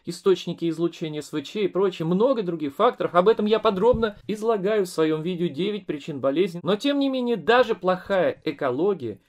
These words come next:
и не надо тут переоценивать и опять же обманывать себя, и в том успокаивается, что, мол, все от экологии, что ж, ничего не поделаешь, мол,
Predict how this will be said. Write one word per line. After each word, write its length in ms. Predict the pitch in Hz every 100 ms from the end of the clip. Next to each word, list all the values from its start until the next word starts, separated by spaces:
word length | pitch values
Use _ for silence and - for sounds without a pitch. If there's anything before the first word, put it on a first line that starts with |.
| _
и 80 | 214
не 120 | 262
надо 360 | 226 254 254 226
тут 180 | 214
переоценивать 680 | 180 185 185 - 180 170 151 -
и 80 |
опять 420 | 175 175 240 226 151
же 100 | 156
обманывать 440 | 156 180 165 143
себя, 380 | - 160 165 - _ _ -
и 60 |
в 80 | 175
том 240 | - 208
успокаивается, 920 | 139 - 147 139 202 220 160 123 - 175
что, 220 | - - 269
мол, 160 | 262
все 300 | 208 - 262
от 140 | 208 202
экологии, 680 | 180 185 196 262 196 180 - _ _
что 320 | - 302 214
ж, 80 | 196
ничего 260 | 226 277
не 80 | 254
поделаешь, 600 | 226 208 214 262 233 -
мол, 260 | 202 202